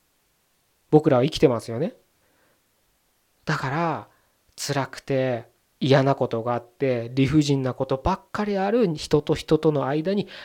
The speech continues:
あえて自分から飛び込んで活動する必要があるんです。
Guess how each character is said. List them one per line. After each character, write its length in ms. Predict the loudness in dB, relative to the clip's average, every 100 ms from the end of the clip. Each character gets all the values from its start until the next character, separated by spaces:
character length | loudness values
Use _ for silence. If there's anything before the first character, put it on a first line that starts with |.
| -6
あ 220 | -2 0
え 100 | 0
て 120 | 2 2
自 220 | 2 2
分 280 | 2 0 -2
か 140 | 2
ら 180 | 2 0 -6 -20 _ _
飛 160 | -2 0
び 140 | 0
込 300 | -2 -2 -2
ん 20 |
で 260 | 2 2 2 -10 _
活 320 | -6 -6 -4 0
動 160 | 0
す 160 | 2 0
る 80 | 0
必 320 | -2 0 6
要 140 | 6
が 280 | 6 2 2
あ 60 | 2
る 120 | 0
ん 80 | -6
で 100 | -18
す。 220 | -20